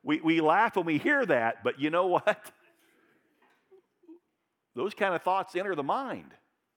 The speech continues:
"How can that guy be right with God the way he looks?" This is exactly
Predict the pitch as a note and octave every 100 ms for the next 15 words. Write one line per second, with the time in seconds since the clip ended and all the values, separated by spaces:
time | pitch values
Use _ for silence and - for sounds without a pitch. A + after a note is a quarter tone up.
0 | _ _ _ _ _ _ _ _ _ _
1 | _ _ _ _ - - G#2 G#2 D3 C3+
2 | C3+ C3+ B2+ A#2+ A#2+ G#2 F#2 A#2 A2+ F#2+
3 | E2+ G2+ F#2 G2+ F#2+ D2+ B1+ - - _
4 | _ _ _ _ _ _ _ _ _ _
5 | _ _ _ _ _ _ _ _ _ _
6 | _ _ _ _ _ _ _ _ _ _
7 | - F#3+ A3+ G3+ F3 C#3+ D#3 A#3 B3 -
8 | D#3